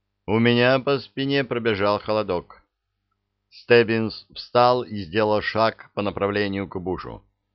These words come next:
Кремер пытался напустить на себя безразличный вид, но это плохо ему удалось.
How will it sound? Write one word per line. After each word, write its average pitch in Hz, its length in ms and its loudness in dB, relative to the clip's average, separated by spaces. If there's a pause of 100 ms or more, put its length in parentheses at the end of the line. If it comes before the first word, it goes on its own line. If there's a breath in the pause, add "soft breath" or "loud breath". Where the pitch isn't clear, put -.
(540)
Кремер 123 460 4
пытался 147 500 2
напустить 139 640 -4
на 127 100 -4
себя 123 300 -2
безразличный 95 880 -4
вид, 135 380 -6 (460)
но 151 100 2
это 185 240 2
плохо 156 340 2
ему 123 320 -2
удалось. 95 680 -4